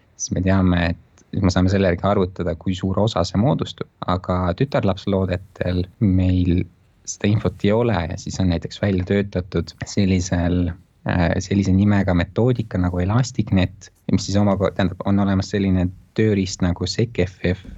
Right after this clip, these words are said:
mis siis kasutab ElasticNeti, mis on ka otseselt masinõpe, mis on varasemalt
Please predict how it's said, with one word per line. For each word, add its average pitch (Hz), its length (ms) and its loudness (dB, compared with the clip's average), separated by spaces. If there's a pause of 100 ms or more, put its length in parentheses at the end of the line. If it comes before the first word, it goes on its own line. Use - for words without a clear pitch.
mis - 160 0
siis 85 160 0
kasutab 90 720 -2
ElasticNeti, 95 800 0
mis 85 240 0
on 87 160 2
ka - 60 -2 (340)
otseselt 90 400 0
masinõpe, 107 640 2 (420)
mis - 160 -8
on 90 160 2
varasemalt 95 920 -2